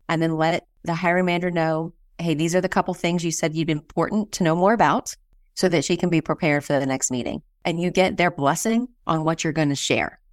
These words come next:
The other thing too, oftentimes we have multiple candidates in the process. Hiring managers can be slightly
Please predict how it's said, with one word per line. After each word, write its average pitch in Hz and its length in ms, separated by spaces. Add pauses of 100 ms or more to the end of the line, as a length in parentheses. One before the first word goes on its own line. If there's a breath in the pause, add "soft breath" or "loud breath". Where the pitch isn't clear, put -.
(200)
The 208 80
other 285 220
thing 262 260
too, 170 400
oftentimes 185 640
we 185 120
have 170 80
multiple 160 680 (140)
candidates 156 640 (260)
in 170 220
the 156 80
process. - 880 (240)
Hiring 220 380
managers 175 480
can 175 180
be 165 140
slightly 170 840